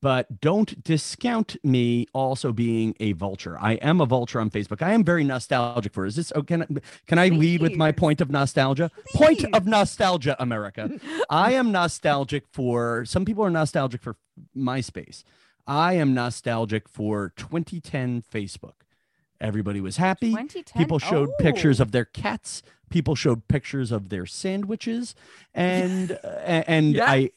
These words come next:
Speaker 1: I miss the relationship status button, because then when somebody had a heartbreak,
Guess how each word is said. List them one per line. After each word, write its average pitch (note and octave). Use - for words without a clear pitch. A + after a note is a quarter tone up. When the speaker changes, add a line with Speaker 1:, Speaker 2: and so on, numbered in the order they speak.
Speaker 1:
I C#3+
miss C3+
the D3+
relationship B2+
status G3
button, G#3
because D3
then F#3
when C3
somebody F#3
had E3+
a C#3
heartbreak, A#2